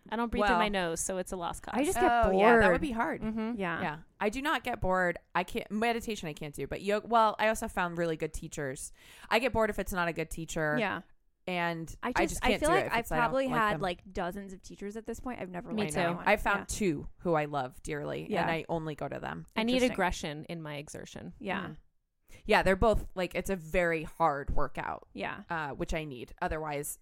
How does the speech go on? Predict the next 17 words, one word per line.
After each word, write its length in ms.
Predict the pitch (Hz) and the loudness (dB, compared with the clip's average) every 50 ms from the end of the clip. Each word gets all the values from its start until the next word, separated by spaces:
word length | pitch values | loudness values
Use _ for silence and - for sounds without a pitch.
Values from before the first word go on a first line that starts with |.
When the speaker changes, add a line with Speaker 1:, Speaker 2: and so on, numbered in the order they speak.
| - | -8
Speaker 2:
yeah, 180 | - 175 160 135 | -6 -6 -4 -4
my 120 | 143 156 156 | -6 -6 -6
mind 420 | 160 151 147 147 143 143 139 - - - - | -6 -6 -6 -6 -8 -10 -14 -16 -20 -16 -6
Speaker 1:
Yeah. 180 | - 202 180 151 | -2 0 2 2
Speaker 2:
wanders 440 | 139 - - - - 165 - - - | 0 -2 -4 -8 -10 -10 -10 -12 -8
if 60 | 254 190 147 | -6 -4 0
Speaker 3:
Yeah. 60 | 180 | 0
Speaker 2:
I'm 120 | 170 160 151 | 0 0 -2
not, 200 | 147 127 - - | -4 -6 -4 -6
like, 180 | 180 180 - | -8 -8 -8
frantically 680 | - - - - 202 180 165 147 - 139 - 165 151 | -10 -12 -10 -6 -4 -4 -4 -4 -8 -8 -6 -6 -6
trying 360 | 143 - - 160 151 151 156 - | -6 -2 -2 -2 -2 -2 -4 -6
to 100 | - 160 | -8 -8
do 480 | 156 - 175 165 139 143 120 104 - - - _ _ _ | -4 -2 0 0 0 -2 -4 -6 -8 -10 -12 _ _ _
what's 280 | - 165 165 - - - | -4 -4 -4 -4 -8 -10
happening. 440 | 156 - 233 - - - - 180 175 - | -8 -8 -6 -6 -6 -6 -8 -12 -12 -8
Speaker 3:
Yeah. 240 | 226 208 - 95 | -6 -6 -6 -6